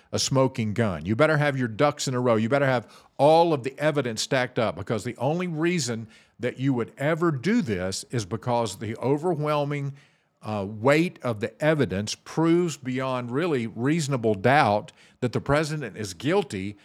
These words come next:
of some type of serious crime." And what we have here is, uh, we don't have that in any of these cases.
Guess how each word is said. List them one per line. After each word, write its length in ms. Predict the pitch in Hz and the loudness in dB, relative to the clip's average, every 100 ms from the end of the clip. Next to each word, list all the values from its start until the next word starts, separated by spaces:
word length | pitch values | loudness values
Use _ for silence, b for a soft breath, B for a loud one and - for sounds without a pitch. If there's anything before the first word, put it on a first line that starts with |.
| b b | b b
of 100 | 110 | -2
some 260 | 160 175 | -2 -2
type 300 | 151 143 135 | 0 0 0
of 160 | 120 98 b | -2 -4 b
serious 720 | b - 180 202 185 110 110 | b 0 4 6 4 2 -2
crime." 500 | - - 196 165 82 - _ _ _ _ _ _ _ _ _ _ _ | -2 0 2 2 -2 -10 _ _ _ _ _ _ _ _ _ _ _
And 160 | - 117 | -4 0
what 160 | 131 120 | 0 0
we 120 | 117 | -2
have 300 | 131 156 160 | 0 -2 -2
here 400 | 117 92 98 113 _ _ _ _ - | -4 -6 -6 -10 _ _ _ _ -6
is, 540 | 117 110 104 - - _ - | -2 0 -2 -4 -12 _ -16
uh, 100 | 110 - - - | -16 -16 -20 -6
we 100 | 120 | 0
don't 200 | 143 127 | 2 2
have 340 | 101 160 180 117 | 2 2 2 0
that 420 | 76 - - - _ _ | -10 -12 -20 -20 _ _
in 160 | 123 131 | -4 -2
any 320 | 151 185 196 | 0 2 2
of 140 | 139 | 0
these 180 | 151 147 | -2 -4
cases. 720 | - 165 190 - - 120 - | -4 -4 -4 -8 -14 -18 -20